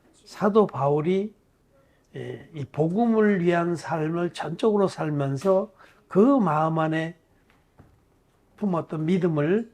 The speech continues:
고백하고 있습니다. 바울은 다메섹 도상에서 부활하신 예수님 만나서,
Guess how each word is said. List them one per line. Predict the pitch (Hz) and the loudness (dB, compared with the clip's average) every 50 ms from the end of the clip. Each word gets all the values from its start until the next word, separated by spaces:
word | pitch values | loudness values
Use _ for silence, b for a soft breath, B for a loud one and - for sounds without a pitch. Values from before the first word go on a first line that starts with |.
| _ _ | _ _
고백하고 | _ - 151 147 156 156 143 147 139 135 147 143 | _ -8 -4 -2 -2 0 2 2 2 2 2 -2
있습니다. | 135 - - - 147 135 135 131 123 131 127 123 113 113 - - - _ _ _ _ _ _ _ _ _ _ _ _ _ _ _ _ b b b b b b b b b | -2 -4 -6 -8 -6 -6 -4 -4 -4 -4 -6 -6 -6 -10 -16 -20 -20 _ _ _ _ _ _ _ _ _ _ _ _ _ _ _ _ b b b b b b b b b
바울은 | - 165 170 175 185 185 190 190 175 165 151 | 0 2 4 6 6 8 8 8 6 6 2
다메섹 | - 135 143 147 156 160 160 - - 170 151 - | 0 -2 -2 0 0 -2 -2 -2 -4 -4 -4 -4
도상에서 | - 165 147 - - 143 143 143 143 135 143 160 160 151 160 - - b b b b b b b b b b | -4 -6 -6 -4 -4 -4 -4 -4 -4 -6 -6 -6 -6 -6 -6 -8 -14 b b b b b b b b b b
부활하신 | 147 151 160 180 185 - - 247 226 208 | -2 0 2 2 2 2 0 0 2 2
예수님 | 190 165 135 - 196 170 160 | 2 0 0 0 -2 0 0
만나서, | 156 151 147 147 139 135 139 131 - - 160 160 160 | 0 0 0 0 -2 -2 -4 -4 -6 -8 -8 -8 -10